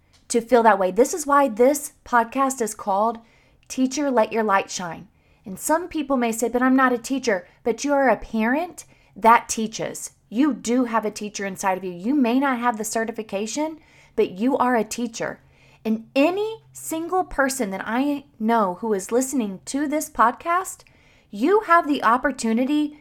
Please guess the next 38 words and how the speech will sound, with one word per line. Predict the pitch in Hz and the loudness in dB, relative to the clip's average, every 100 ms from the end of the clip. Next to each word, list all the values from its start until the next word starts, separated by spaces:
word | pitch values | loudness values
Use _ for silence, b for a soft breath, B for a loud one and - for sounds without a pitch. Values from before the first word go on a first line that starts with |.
| B - | B -4
to | 339 | -4
create | 359 370 285 294 - | -2 2 4 4 0
a | 220 | -4
space | 220 - - - 220 339 - - | -2 -4 -4 2 2 2 -6 -6
and | 277 311 | -4 -4
a | 339 | -6
place | - 302 302 170 175 - b b b - | -6 2 2 2 -8 -14 b b b -4
to | - - - | -4 0 4
educate | 240 240 277 240 233 233 | 4 4 -4 0 -2 -2
children. | 220 190 - 160 - - | -2 -2 -6 -16 -16 -6
You | 214 | -2
don't | 214 190 | -2 -2
have | 226 277 | 0 2
to | 269 | 2
be | 285 277 | 0 0
a | |
franchise. | 262 254 262 285 269 311 311 320 - b b | 0 -2 -2 -2 0 2 2 -2 -8 b b
You | 233 | -2
don't | 226 202 | -2 -2
have | 226 247 - | 0 0 0
to | 269 | 0
follow | 269 262 285 | 4 4 4
a | 269 | 0
certain | - 277 247 | 0 -2 0
model. | 240 220 202 170 - b b | 2 2 2 -2 -8 b b
Today, | - 214 - 247 302 | -8 -4 4 6 6
we're | 302 311 | 4 4
gonna | 311 302 | 4 -2
talk | 254 247 247 | 0 0 2
about | 214 185 - b b b | 2 2 0 b b b
the | 190 185 277 359 | -6 2 2 2
key | - 349 349 | -4 -4 -4
ingredient | 339 277 294 285 220 180 | -4 -4 -2 0 -2 -2
that | - - | -2 -2
you | 196 226 285 | 0 0 2
need | 269 226 262 330 b b b _ - | 2 2 -2 -4 b b b _ 0
in | 262 302 | 0 0
order | 233 240 285 320 339 | 0 2 2 -2 -6